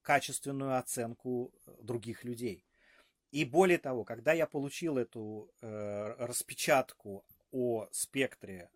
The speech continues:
э, своих ценностей, я удивился ее объему.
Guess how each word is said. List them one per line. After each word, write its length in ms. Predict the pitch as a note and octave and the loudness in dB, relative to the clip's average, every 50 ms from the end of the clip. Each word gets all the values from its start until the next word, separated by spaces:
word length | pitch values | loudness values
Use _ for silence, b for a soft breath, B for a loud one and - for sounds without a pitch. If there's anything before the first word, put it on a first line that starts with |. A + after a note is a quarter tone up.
| _ _ | _ _
э, 260 | - B2 A2 G#2 G#2+ - | -18 -14 -12 -12 -10 -10
своих 360 | - - B2 A2+ A2 G#2 - | -6 -4 -2 -4 -4 -4 -6
ценностей, 560 | - - F#3 A3+ A#3+ G#3 F#3 - - - B2+ | -2 0 0 0 0 -2 -6 -8 -8 -10 -8
я 220 | A2+ G#2+ B2+ B2+ A#2+ | -6 -2 0 0 0
удивился 580 | A#2+ A2 G#2+ A2 G#2 A#2+ C3+ C3+ - - A#2 | 0 -2 -6 -10 -8 -6 -6 -6 -8 -8 -12
ее 220 | G#2 G#2 G#2+ G#2+ A2+ | -10 -8 -6 -4 -4
объему. 540 | A2+ A2 C3 D3 D#3+ C#3+ A#2+ G2+ F2+ - | -4 -2 -2 -4 -2 -4 -4 -6 -10 -16